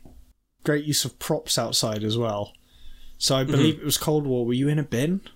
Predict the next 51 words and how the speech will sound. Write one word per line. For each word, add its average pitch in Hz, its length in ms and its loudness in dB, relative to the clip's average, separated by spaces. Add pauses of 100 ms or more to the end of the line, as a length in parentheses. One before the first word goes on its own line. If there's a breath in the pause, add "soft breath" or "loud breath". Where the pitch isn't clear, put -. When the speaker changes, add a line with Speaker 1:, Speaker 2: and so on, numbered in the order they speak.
(240)
Speaker 1:
Or 127 200 0
dressed 131 340 -2
up 165 200 -2
as 170 100 0
a 175 40 -2
bin? 202 360 -2 (140)
Something 151 340 -2
to 160 100 0
that 147 180 0
effect? 151 220 -2
Speaker 2:
No, 160 80 10
that 175 160 8
was, 175 220 6
uh, 139 320 8 (140)
that 147 120 6
was 139 120 4
Cyberpunk. 113 600 0 (280)
Speaker 1:
I 147 160 2
know 156 160 4
we 131 60 0
mentioned 127 400 0
it 123 40 2
earlier, 117 280 2
but 101 140 -2
yeah, 127 220 4
having 139 360 0
the, 120 360 0 (300 loud breath)
the 143 60 -2
confidence 131 640 -2
to 127 100 0
just 123 240 -4 (380)
dress 131 380 0
up 117 180 0
and, 117 300 -4
and 117 180 -2
go 117 180 2
wild 110 400 2
out 113 160 0
in, 110 320 -2
out 120 180 -2
in 113 120 -2
nature 113 420 -2
is, 107 200 -2
uh, 107 200 -2 (760 soft breath)
certainly 139 380 2
brings 127 300 0
something 117 200 -2
unique 120 320 -2
to - 100 -2
the 113 100 0
table. 113 380 -2